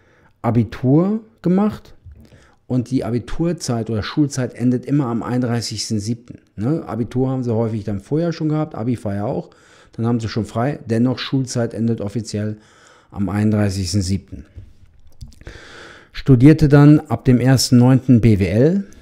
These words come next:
also hat sie im August Pause gemacht. Nebenbei arbeitet sie dann ab dem ersten zehnten bis Ablauf des Jahres vierundzwanzig Stunden pro Woche in einem Start-up als Programmiererin. So,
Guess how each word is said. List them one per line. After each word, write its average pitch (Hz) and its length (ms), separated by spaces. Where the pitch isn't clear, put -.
also 113 180
hat 113 140
sie 123 100
im 110 120
August 110 340
Pause 113 320
gemacht. 85 320
Nebenbei 113 460
arbeitet 127 460
sie 127 140
dann 131 220
ab - 180
dem 110 160
ersten 104 340
zehnten 156 760
bis 113 160
Ablauf 120 340
des - 220
Jahres 131 600
vierundzwanzig 165 680
Stunden 143 220
pro 113 200
Woche 123 220
in 101 80
einem 107 180
Start-up - 720
als 107 300
Programmiererin. 113 840
So, - 220